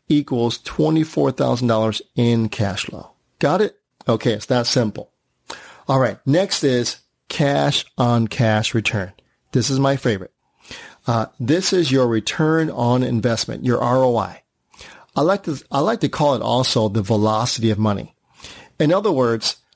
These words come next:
how long does it take for your money, your down payment, to come back to you? If your down payment was twenty thousand dollars, how soon does your cash flow add up to twenty thousand dollars per year?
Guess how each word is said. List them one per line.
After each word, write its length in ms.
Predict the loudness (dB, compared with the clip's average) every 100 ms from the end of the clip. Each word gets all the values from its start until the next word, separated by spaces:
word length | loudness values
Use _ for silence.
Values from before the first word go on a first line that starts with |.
| _
how 220 | -4 0
long 300 | 2 2 2
does 140 | 2 0
it 120 | -2
take 340 | 2 0 0
for 220 | -6 -2 2
your 240 | 2 2
money, 480 | 0 0 0 -2 -8 _ _ _ _
your 160 | 0
down 260 | 2 0 0
payment, 360 | 0 0 -2 -8 _ _
to 120 | -4 -2
come 180 | 0
back 200 | 0 -2 -2
to 120 | -8
you? 180 | -8 -14 _ _ _ _ _ _
If 160 | 0 2
your 100 | 0
down 240 | 0 0
payment 280 | 0 2 0
was 100 | 0
twenty 400 | -2 0 2 0
thousand 400 | 0 0 0 0
dollars, 520 | 0 0 0 -2 -6 _ _ _ -6
how 320 | 0 2 2
soon 420 | 2 0 2 2
does 200 | 2 2
your 120 | 0
cash 360 | -2 0 0 0
flow 240 | 0 -2 0
add 220 | 0 0
up 140 | 0
to 100 | -2
twenty 280 | -6 0 0
thousand 320 | 0 -2 0
dollars 220 | 0 0 -2
per 160 | 0
year? 320 | 2 2 0